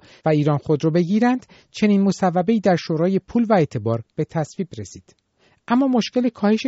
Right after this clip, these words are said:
تولید در ایران فقط متوجه ایران خودرو و سایپا نیست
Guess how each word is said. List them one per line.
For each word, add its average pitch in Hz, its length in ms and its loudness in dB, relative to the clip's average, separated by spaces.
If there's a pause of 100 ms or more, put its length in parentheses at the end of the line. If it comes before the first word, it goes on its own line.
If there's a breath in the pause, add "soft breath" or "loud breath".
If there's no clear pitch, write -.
تولید 143 340 -4
در 113 180 -4
ایران 117 380 -6
فقط 220 360 -2
متوجه 151 520 -4
ایران 147 420 -2
خودرو 120 320 -6
و 147 100 -2
سایپا 101 420 -10
نیست - 380 -20